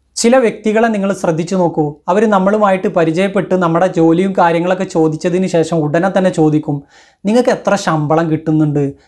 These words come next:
നിങ്ങൾക്ക് മാസം എന്ത് വരുമാനമുണ്ട്? നിങ്ങളുടെ കമ്പനി അവരെത്ര നിങ്ങൾക്ക് തരും?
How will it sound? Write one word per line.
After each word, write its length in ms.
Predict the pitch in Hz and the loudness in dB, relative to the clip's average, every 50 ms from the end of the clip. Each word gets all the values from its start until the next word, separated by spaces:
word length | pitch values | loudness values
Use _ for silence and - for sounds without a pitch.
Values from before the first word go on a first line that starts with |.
| _ - | _ -4
നിങ്ങൾക്ക് 240 | 180 208 233 220 233 | 0 0 0 2 2
മാസം 560 | 196 165 156 151 156 165 160 - 202 190 180 | 2 2 2 2 2 0 2 2 0 2 4
എന്ത് 200 | 160 156 151 170 160 | 2 4 4 2 2
വരുമാനമുണ്ട്? 800 | 151 147 143 147 151 156 165 165 180 175 165 156 151 151 147 139 143 - _ _ - | 2 2 0 0 0 0 2 2 0 2 2 2 2 2 0 -2 -4 -10 _ _ -8
നിങ്ങളുടെ 240 | 180 175 214 233 233 240 | -4 -2 0 0 0 0
കമ്പനി 540 | 185 170 165 160 156 165 165 160 156 156 - - _ _ - | 0 0 2 2 2 2 2 2 0 -2 -4 -12 _ _ -4
അവരെത്ര 420 | 160 165 196 196 185 - - 190 202 | -2 0 2 0 0 0 0 0 2
നിങ്ങൾക്ക് 380 | 190 175 170 170 160 185 180 - 170 | 2 2 0 0 0 0 -2 0 0
തരും? 360 | 156 147 143 147 147 135 | 0 2 2 0 -2 -2